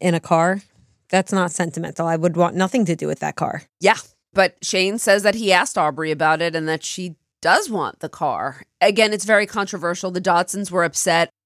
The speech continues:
Speaker 2: Brittany's father said he would have destroyed the vehicle if it, it was his choice.
Speaker 1: Yeah.
Speaker 2: But other people say they understand why it would be sentimental to Shane. I, I don't really see that, but that's personal choice. Shane has since remarried.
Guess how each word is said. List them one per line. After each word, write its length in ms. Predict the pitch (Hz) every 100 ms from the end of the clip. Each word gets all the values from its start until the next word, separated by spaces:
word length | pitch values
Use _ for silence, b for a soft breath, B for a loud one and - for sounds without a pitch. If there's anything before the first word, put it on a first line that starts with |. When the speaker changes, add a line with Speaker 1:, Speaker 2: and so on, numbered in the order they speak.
| _ -
Speaker 2:
Brittany's 320 | 185 175 -
father 480 | 208 170 170 170 170
said 320 | - 165 160
he 120 | 175
would 120 | 160
have 120 | 160
destroyed 460 | 147 156 - 165 165
the 80 | 160
vehicle 400 | 175 170 190 185
if 140 | 165
it, 120 | 147 - 127
it 80 | 175
was 200 | 151 156
his 200 | 190 156
choice. 540 | - 180 190 233 - -
Speaker 1:
Yeah. 100 | 160 - _ _ _ _
Speaker 2:
But 260 | 226 214 - _ _ -
other 180 | 208
people 280 | 202 226 -
say 160 | 190 185
they 120 | 185
understand 520 | 180 180 - 175 160
why 160 | 156 156
it 60 |
would 220 | 147 139 -
be 220 | 151 147
sentimental 640 | - 156 147 139 139 -
to 140 | -
Shane. 420 | 139 - 95 147 - -
I, 80 | -
I 200 | - 156
don't 300 | 156 151 147 -
really 220 | 156 156
see 260 | - 185
that, 240 | 180 208 -
but 220 | 160 - _
that's 200 | 180 185
personal 440 | - 214 - 135 127
choice. 500 | 151 110 - - - _ _ _ _ _ -
Shane 300 | - 240 240
has 180 | 208
since 340 | - 185 190 -
remarried. 600 | 165 147 135 147 233